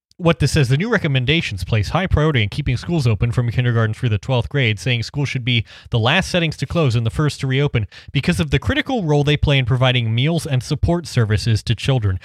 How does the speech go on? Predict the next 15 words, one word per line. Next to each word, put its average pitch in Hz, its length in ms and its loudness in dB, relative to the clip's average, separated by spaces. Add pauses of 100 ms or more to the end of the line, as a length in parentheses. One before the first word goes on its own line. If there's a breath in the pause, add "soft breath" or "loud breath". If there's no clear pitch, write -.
(160 loud breath)
If 160 100 0
only 302 180 -2
there 240 180 2
were 185 80 2
a 156 60 2
way 156 180 2
to 147 80 2
provide 131 500 -2
meals 131 300 -6
to 120 100 -12
children 117 400 -2
that 92 140 -6
didn't 120 180 0
involve 107 360 2
schools. 95 640 0